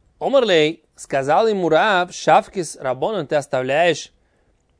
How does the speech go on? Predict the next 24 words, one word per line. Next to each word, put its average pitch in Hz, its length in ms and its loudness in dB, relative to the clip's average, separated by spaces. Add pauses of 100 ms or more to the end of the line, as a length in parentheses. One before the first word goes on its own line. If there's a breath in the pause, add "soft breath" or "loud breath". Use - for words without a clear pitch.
(160)
позицию 160 340 -6
мудрецов, 143 320 -4
написанной 135 340 -10
в 113 40 -12
нашей 139 300 -6
Мишне, 127 320 -8
в 135 120 -6
авдес, 160 640 -2
и - 80 -20
ты - 120 -12
нас 143 200 -8
обуч-, 127 300 -12
и 139 80 -14
ты 139 340 -6 (500)
как 123 160 -12
бы 123 100 -8
делаешь 143 560 -2
к - 120 -6 (100)
Раби 120 260 0
Мейр, 190 200 -6
как - 160 -8
Раби 120 180 -2
Мейр, 190 240 -4
который 143 380 -4